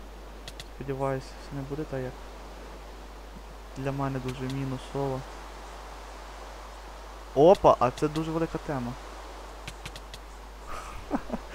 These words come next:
Це сюрприз. Into a zombie, and a zombie didn't call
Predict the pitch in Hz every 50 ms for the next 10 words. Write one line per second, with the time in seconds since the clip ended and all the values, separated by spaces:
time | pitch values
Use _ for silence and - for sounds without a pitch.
0 | - - - - - - - - - - 139 - - 175 170 - - 196 202 214
1 | 233 233 - - - - - - - - - - - - - - - - - -
2 | - - - - - - - - - - - - - - - - - - - -
3 | - - - - - - - - - - - - - 160 156 147 139 - 143 139
4 | 135 131 135 139 139 135 - 139 147 160 165 170 185 180 170 135 117 117 - -
5 | 143 143 147 147 135 - - - - - 135 135 139 139 135 131 - - - -
6 | - - - - - - - - - - - - - - - - - - - -
7 | - - - - - - - - 131 131 139 143 147